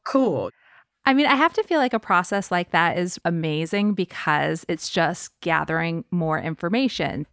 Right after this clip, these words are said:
Speaker 2: information that you can use, data points that you can use. Like, the audience might be different or what they're interested in might be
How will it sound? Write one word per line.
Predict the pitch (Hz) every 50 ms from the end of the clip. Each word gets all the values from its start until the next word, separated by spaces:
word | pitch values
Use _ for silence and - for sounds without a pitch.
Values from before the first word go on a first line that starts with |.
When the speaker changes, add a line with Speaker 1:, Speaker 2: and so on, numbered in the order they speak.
| - - -
Speaker 2:
information | 202 190 - 202 180 160 160 - 170 160
that | 131 -
you | 160 156
can | - 180 165 185
use, | 220 262 285 269 269 269 262 269 262 254 240 - - _ _ _ -
data | - 226 240 240
points | 226 - 240 226 220
that | - -
you | 214 208
can | - 220 214
use. | 208 202 196 196 196 - -
Like, | 170 165 175 - -
the | - 269
audience | 277 294 302 302 285 262 -
might | 214 190 190
be | - 175
different | 180 175 185 180 185 196 196 180
or |
what | - - 190 196 -
they're | 226 226
interested | - - 262 262 269 240 - 220 196
in | 190 185 185
might | 180 170 -
be | 185 185 175 170 170 -